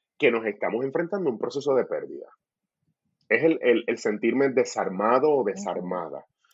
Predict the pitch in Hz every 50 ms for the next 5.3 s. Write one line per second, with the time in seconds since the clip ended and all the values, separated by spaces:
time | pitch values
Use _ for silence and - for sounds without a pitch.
0 | _ _ 175 190 196 104 110 113 113 110 107 110 107 - - - 104 165 113 107
1 | 107 - 180 175 170 - 185 180 - 208 196 185 185 - 107 - - 101 98 -
2 | - 95 - - 127 127 113 - - - - 120 123 117 - - - 113 113 -
3 | - 156 156 127 104 98 120 - - 104 - - _ _ _ - - - - -
4 | 120 123 135 135 - 165 147 147 170 165 160 156 - 165 156 - 180 185 175 156
5 | 170 180 180 147 123